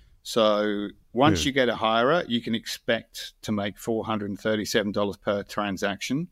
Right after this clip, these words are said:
Speaker 2: Hmm.
Speaker 1: They are spending eleven dollars sixty-eight to
Speaker 2: Oh, wow.
Speaker 1: acquire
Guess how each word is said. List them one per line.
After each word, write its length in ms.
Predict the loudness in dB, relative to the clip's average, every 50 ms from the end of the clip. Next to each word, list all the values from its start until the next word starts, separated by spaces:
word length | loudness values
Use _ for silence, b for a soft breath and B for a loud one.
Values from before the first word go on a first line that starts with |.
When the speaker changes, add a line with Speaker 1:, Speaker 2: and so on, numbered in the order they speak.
| b b b b b b b -4
Speaker 2:
Hmm. 100 | 0 2
Speaker 1:
They 180 | 4 6 6 6
are 140 | 6 4
spending 500 | 2 0 0 2 4 4 4 4 4 2
eleven 400 | 2 2 4 4 4 4 4 2
dollars 280 | 4 4 2 2 0 -2
sixty-eight 920 | -4 -6 -6 -8 -8 -6 -2 0 2 2 2 0 -4 -8 _ -18 -18 -18 -20 _ _ _ _ _
to 100 | -8 -6 -4 -2
Speaker 2:
Oh, 120 | 0 0
wow. 0 |
Speaker 1:
acquire 640 | 2 4 4 6 6 6 6 4 2 0 -2 -6